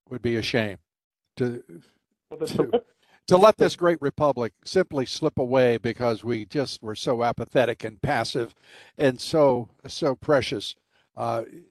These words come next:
Speaker 1: it ma-, it makes my blood boil. Kurt Olson, we thank you for being with us. We appreciate it.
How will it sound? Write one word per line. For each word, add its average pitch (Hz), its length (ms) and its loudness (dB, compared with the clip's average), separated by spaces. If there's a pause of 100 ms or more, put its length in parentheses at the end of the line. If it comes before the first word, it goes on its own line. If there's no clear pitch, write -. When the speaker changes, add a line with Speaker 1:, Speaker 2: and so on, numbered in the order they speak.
(120)
Speaker 1:
it 135 200 -10
ma-, 160 80 -2
it 143 260 -6
makes 139 240 -2
my 123 140 0
blood 113 320 0
boil. 101 320 -4 (600)
Kurt 190 200 8
Olson, 175 340 8
we 139 100 0
thank 170 300 -4
you 151 100 -4
for 143 120 -4
being 127 260 -2
with 135 220 0
us. 139 240 -8
We 123 180 -6
appreciate 160 640 2
it. 156 120 0